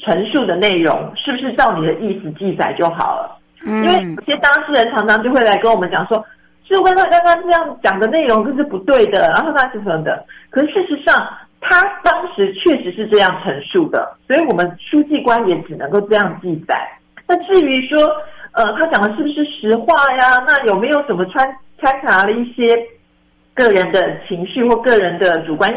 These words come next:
Speaker 1: 意见的时候，这个都不在你要去阅览，说认为他是错误的，甚至要更正。因为甚至于还有一些当事人在看笔录的时候，很习惯性就先拿了一支笔，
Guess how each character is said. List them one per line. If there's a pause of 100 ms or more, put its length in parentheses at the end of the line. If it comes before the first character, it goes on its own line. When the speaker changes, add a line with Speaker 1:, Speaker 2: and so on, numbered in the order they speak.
Speaker 1:
意
见
的
时
候， (360)
这
个
都
不
在 (360)
你
要 (140)
去
阅
览， (120)
说
认
为
他
是
错
误
的，
甚
至
要
更
正。
因
为 (300)
甚
至
于
还
有
一
些
当
事
人
在
看
笔
录
的
时
候， (140)
很
习
惯
性
就
先
拿
了
一
支
笔，